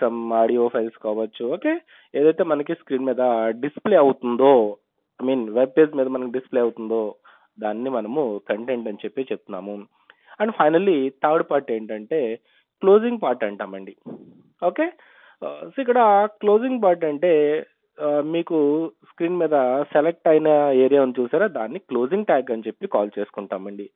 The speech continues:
మరి closing ట్యాగ్‌ని ఎలా indicate చేస్తాము? ఓకే, ఎలా అంటే ఏ విధంగా మనం identify చేయొచ్చు అంటే ఇనీషియల్‌గా మనం opening tag చేసాం చూసారా, so దాన్ని ఆ ట్యాగ్ లోపల forward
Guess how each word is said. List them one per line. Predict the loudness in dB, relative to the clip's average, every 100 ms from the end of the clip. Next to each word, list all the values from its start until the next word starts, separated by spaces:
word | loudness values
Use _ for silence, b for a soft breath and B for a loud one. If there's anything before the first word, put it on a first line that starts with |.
| B B B B
మరి | 2
closing | 4 6 6 6 4
ట్యాగ్‌ని | 6 6 2 2 2 0 -2
ఎలా | 0 2 2
indicate | 0 -2 -4 -2
చేస్తాము? | -6 -4 -8 -6 -10 -12 -14
ఓకే, | -4 -4
ఎలా | -4 -6 -2
అంటే | -2 0 2 2 2 -2 _ _ _ -8
ఏ | -4
విధంగా | -2 0 -2
మనం | -2 -2
identify | -2 -4 -2 -4
చేయొచ్చు | -2 -6 -6
అంటే | -8 -4 -2 0 -2 -6 _ b b b b b _ _ _ _ _ _ _ _ _ _ _ _ -2
ఇనీషియల్‌గా | 0 2 4 4 6
మనం | 4
opening | 6 4 2 0
tag | 2 2 0
చేసాం | -2 -2 -2
చూసారా, | 0 2 2 0 -10 _ _ _ -2
so | -2
దాన్ని | 2 0 2 2 2 2 2 0 -4 -10 -6
ఆ | -4 -2 -2 -6 -10 _ _ 6
ట్యాగ్ | 8 6 6
లోపల | 4 6 4 6 6 8 8 6 2 _ _ _ _ -2
forward | 6 8 8 8 6